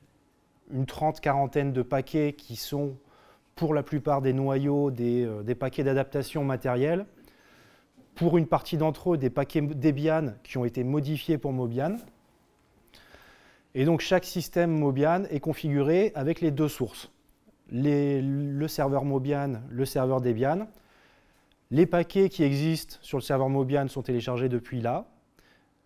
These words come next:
Tous les autres sont téléchargés directement depuis le serveur Debian.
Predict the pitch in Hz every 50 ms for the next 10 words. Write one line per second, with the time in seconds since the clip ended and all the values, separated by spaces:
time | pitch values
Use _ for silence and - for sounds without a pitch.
0 | _ _ - - 214 208 175 165 143 131 143 170 175 - - 156 - 147 139 127
1 | - 139 131 147 151 135 143 147 147 139 - - 135 135 143 160 165 147 127 127
2 | - - 151 165 160 139 123 - - 131 127 139 156 147 143 131 113 104 98 82